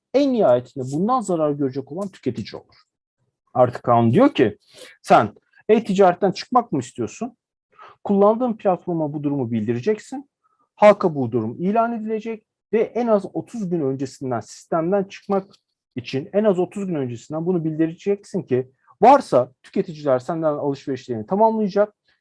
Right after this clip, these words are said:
Yoksa da senin buradan çıkacağınla ilgili herkesin bir bilgisi olacak. Sonrasında da tüketiciler bu işten zarar görmeyecek diyorlar. Bu önemli bir gelişme olarak karşımıza çıkıyor.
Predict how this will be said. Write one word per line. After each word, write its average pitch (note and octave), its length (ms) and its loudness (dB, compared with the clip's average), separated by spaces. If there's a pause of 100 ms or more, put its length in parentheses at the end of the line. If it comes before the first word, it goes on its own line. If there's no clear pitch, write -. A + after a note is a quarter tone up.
(140)
Yoksa A3 400 -2
da C#3 220 0 (960)
senin G3 480 -4 (140)
buradan A#3+ 400 0
çıkacağınla G#3 600 -4
ilgili E3+ 340 -8
herkesin F3+ 540 -6
bir A2 200 -4
bilgisi C#3 360 -4
olacak. A3+ 480 -4 (180)
Sonrasında E3+ 600 -2
da C#3 200 -4 (140)
tüketiciler C3+ 640 -2
bu A3 120 -2
işten A3 260 -8
zarar C#3+ 300 -4
görmeyecek A2+ 640 0
diyorlar. B2 300 -4 (220)
Bu G3+ 180 -2
önemli D#3+ 300 2
bir C#3+ 60 -8
gelişme D3+ 400 -2
olarak F3 240 -6
karşımıza B2+ 460 -4
çıkıyor. - 400 -12